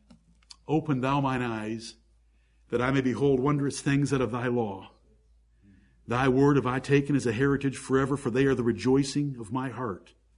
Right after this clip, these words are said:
Oh, how love I thy law! It is my meditation all the day long.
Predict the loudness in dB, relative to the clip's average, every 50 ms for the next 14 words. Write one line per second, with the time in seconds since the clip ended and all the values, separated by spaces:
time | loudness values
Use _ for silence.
0 | _ _ _ _ _ _ _ _ _ _ _ _ _ _ 0 4 6 8 8 6
1 | 6 4 2 2 2 2 2 2 0 0 0 0 -2 -2 -2 -2 -2 -2 -2 -2
2 | -2 0 0 0 0 0 -2 -2 -2 0 0 0 0 0 2 2 2 2 2 -2
3 | -4 -2 -2 -2 -2 -2 -2 0 0 0 0 0 -2 -4 -6 -6 -8 -10 -12